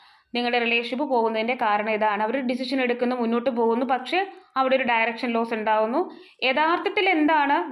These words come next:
നിങ്ങൾ ആഗ്രഹിക്കുന്നത് ആ ഒരു കാര്യത്തിലേക്ക് ഈ ഒരു റിലേഷൻഷിപ്പ് എത്തിച്ചേരുന്നില്ല.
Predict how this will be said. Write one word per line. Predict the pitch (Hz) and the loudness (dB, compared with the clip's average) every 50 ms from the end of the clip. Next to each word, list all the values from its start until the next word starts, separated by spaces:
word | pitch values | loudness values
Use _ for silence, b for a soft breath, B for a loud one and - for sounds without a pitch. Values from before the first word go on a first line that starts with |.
| 254 | 0
നിങ്ങൾ | 269 262 277 339 370 339 294 | 0 2 2 4 4 2 2
ആഗ്രഹിക്കുന്നത് | 262 233 254 262 247 247 240 247 262 240 226 220 254 320 302 - - - 226 247 | 2 0 0 0 0 0 0 0 -2 -2 0 0 0 -2 -4 -6 -6 -2 0 2
ആ | 285 370 403 381 359 | 2 2 2 2 2
ഒരു | 320 285 320 359 403 427 415 B B B B B B - - - | 2 2 2 2 2 0 -2 B B B B B B -10 -4 -2
കാര്യത്തിലേക്ക് | 262 254 254 262 262 254 262 226 208 196 196 196 202 262 330 403 415 - - - _ _ _ _ _ _ _ _ _ _ _ _ _ _ _ _ _ _ _ _ _ _ - 277 | 0 2 2 0 0 -2 -2 -2 0 0 0 0 2 2 0 0 0 -4 -12 -20 _ _ _ _ _ _ _ _ _ _ _ _ _ _ _ _ _ _ _ _ _ _ 0 2
ഈ | 311 349 294 | 4 4 4
ഒരു | 269 277 262 254 | 2 2 0 0
റിലേഷൻഷിപ്പ് | 226 214 208 226 - 220 - - 262 | 0 -2 -2 -4 -6 -8 -8 -6 -6
എത്തിച്ചേരുന്നില്ല. | 240 247 269 262 - 214 185 175 175 165 156 - | -4 -4 -6 -4 -2 -2 -2 -2 -4 -8 -8 -12